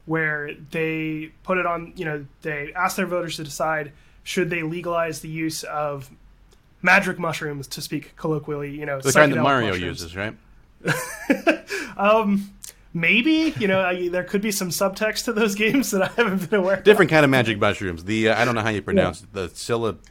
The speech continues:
Speaker 2: psilocybin,
Speaker 1: I
Speaker 2: maybe? So
Speaker 1: Psilocybin or psilocybin, I'm not sure, but,
Speaker 2: Yeah.
Speaker 1: you know, the, the hallucinogenic or psychedelic mushrooms,
Speaker 2: Yeah.
Speaker 1: basically.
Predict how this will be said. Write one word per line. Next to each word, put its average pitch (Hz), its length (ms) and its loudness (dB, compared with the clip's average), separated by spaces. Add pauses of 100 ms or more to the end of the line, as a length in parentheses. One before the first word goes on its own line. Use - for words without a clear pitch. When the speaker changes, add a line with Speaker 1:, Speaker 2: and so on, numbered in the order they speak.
(880)
Speaker 2:
psilocybin, 120 640 -4
Speaker 1:
I 180 220 -4
Speaker 2:
maybe? 127 300 -6
So 107 220 -12 (120)
Speaker 1:
Psilocybin 220 640 2
or 180 80 2
psilocybin, 180 800 -2
I'm 202 120 2
not 175 160 2
sure, 156 220 -4
but, 160 140 -8
Speaker 2:
Yeah. 120 120 -6
Speaker 1:
you 185 80 -4
know, 151 140 -6
the, 170 140 -10
the - 220 -18 (360)
hallucinogenic 196 920 0
or 170 160 -2
psychedelic 165 560 -2
mushrooms, 143 380 -8
Speaker 2:
Yeah. 98 140 2
Speaker 1:
basically. 135 360 -12